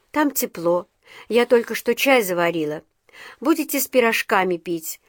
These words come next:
Проходите, не стесняйтесь, у нас запросто».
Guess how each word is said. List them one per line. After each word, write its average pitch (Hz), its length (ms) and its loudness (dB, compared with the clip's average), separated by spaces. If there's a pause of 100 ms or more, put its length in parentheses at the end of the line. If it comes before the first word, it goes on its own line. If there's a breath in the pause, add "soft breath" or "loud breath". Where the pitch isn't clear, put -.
(340 soft breath)
Проходите, 269 580 0
не 226 140 -2
стесняйтесь, 185 840 -4
у 269 60 2
нас 220 240 4
запросто». 160 720 -2